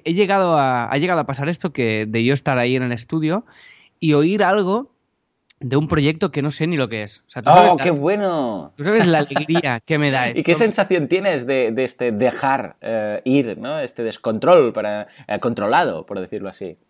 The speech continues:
Speaker 1: Pues, eh, pues, o sea, pues, alegría.
Speaker 2: Bien,
Speaker 1: O sea, ot-,
Speaker 2: ¿verdad?
Speaker 1: otro diría,
Speaker 2: <laughs>
Speaker 1: otro diría que no,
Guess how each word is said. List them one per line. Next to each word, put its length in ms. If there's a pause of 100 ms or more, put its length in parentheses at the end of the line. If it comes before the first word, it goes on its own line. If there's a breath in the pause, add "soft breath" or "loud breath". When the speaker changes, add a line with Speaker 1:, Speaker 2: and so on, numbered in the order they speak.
Speaker 1:
Pues, 200
eh, 120
pues, 300
o 40
sea, 320
pues, 220
alegría. 440
Speaker 2:
Bien, 180
Speaker 1:
O 40
sea, 200
ot-, 120
Speaker 2:
¿verdad? 160
Speaker 1:
otro 180
diría, 480
Speaker 2:
<laughs> 20
Speaker 1:
otro 220
diría 260
que 120
no, 260